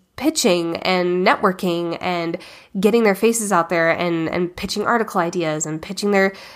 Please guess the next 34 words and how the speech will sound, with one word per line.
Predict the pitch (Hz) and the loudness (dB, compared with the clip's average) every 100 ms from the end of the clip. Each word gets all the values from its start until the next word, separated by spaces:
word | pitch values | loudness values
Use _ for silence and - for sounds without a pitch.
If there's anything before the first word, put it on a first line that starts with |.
| - | -8
ted | - 226 | -2 -2
Talks | 196 - 165 147 - | 0 2 2 2 -6
and | 190 | -6
all | - 175 | -2 -4
these | 175 | -4
different | 175 165 160 | -8 -10 -6
things. | 233 220 151 - - - - - - _ _ | -2 0 -2 -6 -10 -20 -20 -20 -20 _ _
And | 226 220 214 214 208 - _ _ | 0 4 4 2 -4 -10 _ _
it, | 220 220 - | 2 2 2
it | 226 | -2
totally | 226 - 277 370 302 | -2 0 4 4 4
blew | 220 - 208 233 | 0 -4 0 2
my | 240 | 2
mind | 214 226 320 | 2 0 0
when | 214 | 0
I | 185 | -2
started | 180 196 185 190 | -2 -2 -2 -2
realizing, | 262 233 190 180 | 0 0 0 -4
like, | 170 - | -6 -4
"Oh, | 240 | 0
wait, | 277 277 | 0 0
no, | 220 233 | 0 2
this | 226 233 | 2 -2
comes | - 285 277 | -2 -4 -2
from | 202 185 - _ | -4 -4 -10 _
internal. | 269 277 - 202 - - | 2 4 2 -4 -2 -2
This | 233 226 | 0 0
comes | - 233 226 | 0 -2 0
from, | 208 | -2
like, | 185 | -2
a | 175 | -6
P | - 214 | -6 0
R | 226 269 262 | 4 4 2
side." | - - 104 - | -4 -4 -6 -10